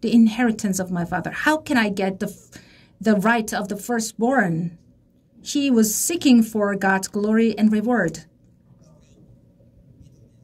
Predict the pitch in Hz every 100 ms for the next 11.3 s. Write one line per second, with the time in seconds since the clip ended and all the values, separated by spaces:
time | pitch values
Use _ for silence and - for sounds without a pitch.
0 | _ _ - _ _ - - 254 320 269
1 | 196 190 175 175 190 175 175 170 185 165
2 | 160 - _ _ 170 - - - - -
3 | 196 180 175 240 214 185 165 208 170 156
4 | - - - - _ _ _ _ _ _
5 | _ 240 226 220 208 240 247 _ _ -
6 | 190 - 202 196 190 - - 202 202 208
7 | 202 180 185 254 190 156 - _ _ _
8 | 196 220 254 302 302 202 196 - 196 190
9 | - 196 196 202 196 190 - - 226 156
10 | - _ _ _ _ _ - 196 247 240
11 | - 180